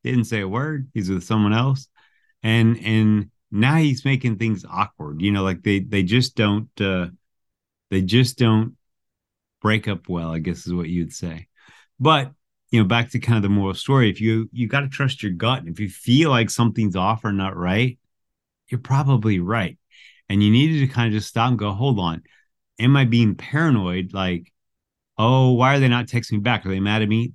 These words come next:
That's paranoid 'cause of your insecurities, right? But I'm saying if you're in a, in a place, um, and you're getting a weird vibe about somebody or something or a situation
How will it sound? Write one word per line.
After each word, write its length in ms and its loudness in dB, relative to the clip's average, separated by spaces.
That's 280 -2
paranoid 640 2
'cause 200 -4
of 100 -8
your 360 -4
insecurities, 1000 0
right? 280 0
But 140 4
I'm 200 4
saying 360 4
if 140 -2
you're 220 0
in 100 2
a, 360 -4
in 100 -2
a 40 -4
place, 800 -2
um, 540 0
and 180 0
you're 140 4
getting 280 6
a 80 4
weird 440 2
vibe 360 -2
about 380 2
somebody 680 2
or 100 0
something 440 0
or 60 2
a 60 -4
situation 840 -2